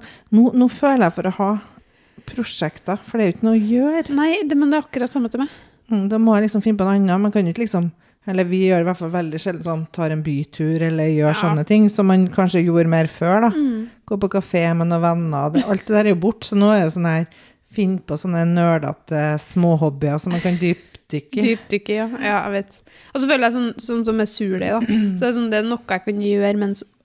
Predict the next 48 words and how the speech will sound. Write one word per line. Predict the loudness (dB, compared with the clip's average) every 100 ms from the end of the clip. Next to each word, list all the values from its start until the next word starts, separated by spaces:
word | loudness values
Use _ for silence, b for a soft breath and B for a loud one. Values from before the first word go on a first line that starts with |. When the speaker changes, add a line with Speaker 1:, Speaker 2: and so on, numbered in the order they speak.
| -4
Speaker 2:
jeg | -2 -2
er | -2
sammen | -2
med | 0 -2 -2
ungene, | -2 0
hvis | 0
du | 0
skjønner. | 0 2
Speaker 1:
Ja. | 2 2
Speaker 2:
Det |
er | 2 2
jo | 0
på | -2
stu-, | -4 -4 -4 -4
for | -2 0
jeg |
har | 0 0
jo |
kjøkkenet | -2 -6 -10 -6
på | -6
stu-, | -6 -4
altså | -2 0
det | 2
blir | 2 2
litt | 0
sånn, | 2 2 0 B B B
litt | 0
sånn | 2 0
tilgjengelig | -2 0 2 2 0 -4 -2 2 4 4 4 2
annet, | 0 0 0 0 -4 -6
på | -4
en | -2
måte. | -2 -4 2
Speaker 1:
Ja, | 4 4
for | 4
du |
gjør | 4 6
det |
bare | 2 2
sånn | 0
imellom | 0 0 0 0 -2
andre | 0 2
Speaker 2:
Gjør | 2 4
Speaker 1:
ting. |
Speaker 2:
det | 4
imellom | 2 2 -2 -4
andre | -6 -8
ting. | -10